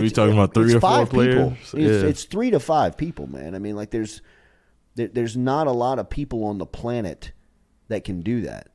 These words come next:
Speaker 1: It's just, there's too much speed, there's too much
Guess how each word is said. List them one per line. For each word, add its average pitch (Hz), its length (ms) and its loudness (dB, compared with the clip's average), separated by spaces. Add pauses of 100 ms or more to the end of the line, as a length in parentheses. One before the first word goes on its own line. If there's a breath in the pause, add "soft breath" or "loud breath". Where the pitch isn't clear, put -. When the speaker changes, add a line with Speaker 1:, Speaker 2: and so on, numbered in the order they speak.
Speaker 1:
It's - 140 -16
just, - 460 -6 (640)
there's 107 200 -4
too 170 220 0
much 139 240 -2
speed, 131 680 -2
there's 98 220 -6
too - 220 -2
much 131 480 -6